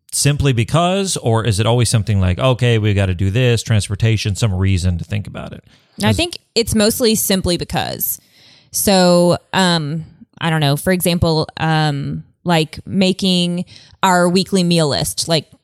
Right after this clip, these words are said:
Speaker 2: I make a meal list every week. I go to the grocery store. I plan meals that you can make.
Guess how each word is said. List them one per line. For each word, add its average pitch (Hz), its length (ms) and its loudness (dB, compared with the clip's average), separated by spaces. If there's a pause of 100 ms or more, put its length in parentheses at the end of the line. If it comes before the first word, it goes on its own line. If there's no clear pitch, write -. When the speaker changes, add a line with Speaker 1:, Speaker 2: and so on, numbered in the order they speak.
(200)
Speaker 2:
I 175 120 0
make 165 200 0
a 180 60 -2
meal 170 200 0
list 170 200 -2
every 185 240 -2
week. 294 280 -2
I 196 60 -2
go 190 100 0
to 175 100 -2
the 170 60 -6
grocery 214 280 -2
store. 190 520 0
I 165 100 0
plan 196 340 0
meals 185 260 0
that 180 120 -2
you 180 160 -2
can 185 180 -2
make. 175 400 -4